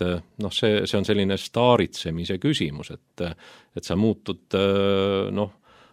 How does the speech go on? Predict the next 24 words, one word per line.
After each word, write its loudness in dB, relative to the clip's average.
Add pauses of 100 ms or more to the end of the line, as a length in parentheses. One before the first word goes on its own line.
(300)
sellest -4
valgusvihust 2
ja -2
pidevast 0
tähelepanust -2
elatuvaks 0
inimeseks, 2 (360)
keda 2
me 2
nii-öelda 2
avalike 2
elutegelaste -2
hulgas -2 (340)
mõnel 0
juhul -2
me 0
näeme, 0
et -10
noh, -4 (600)
mõni 4
inimene, 2
kes -4
figureerib -2
väga 0